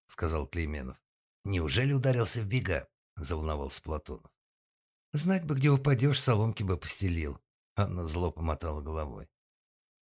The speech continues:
«Вчера я сама попросила его увезти жену в безопасное место». «Зачем?» «Была уверена, что ей угрожает опасность». «Что-то я не пойму», проронил Клейменов. Не вдаваясь в подробности, Анна проинформировала.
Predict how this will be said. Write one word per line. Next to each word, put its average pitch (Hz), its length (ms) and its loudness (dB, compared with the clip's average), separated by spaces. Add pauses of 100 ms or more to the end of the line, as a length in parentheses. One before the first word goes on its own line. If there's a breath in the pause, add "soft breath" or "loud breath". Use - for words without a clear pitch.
(140)
«Вчера 147 340 4
я 131 160 8
сама 131 360 6
попросила 92 500 0
его 87 260 -2
увезти 92 340 -2
жену 87 300 -2
в 92 40 -6
безопасное 87 680 -2
место». 73 340 -4 (360)
«Зачем?» 71 540 -2 (640)
«Была 185 260 2
уверена, 165 380 4
что 117 200 0
ей 113 160 2
угрожает 110 500 2
опасность». 123 640 0 (500)
«Что-то - 500 -2
я 95 320 0
не 95 100 2
пойму», 87 540 -2 (300)
проронил 76 380 -4
Клейменов. 73 520 -8 (800)
Не 95 120 2
вдаваясь 98 400 4
в - 20 -4
подробности, 104 600 0
Анна 85 260 -2
проинформировала. 78 920 -6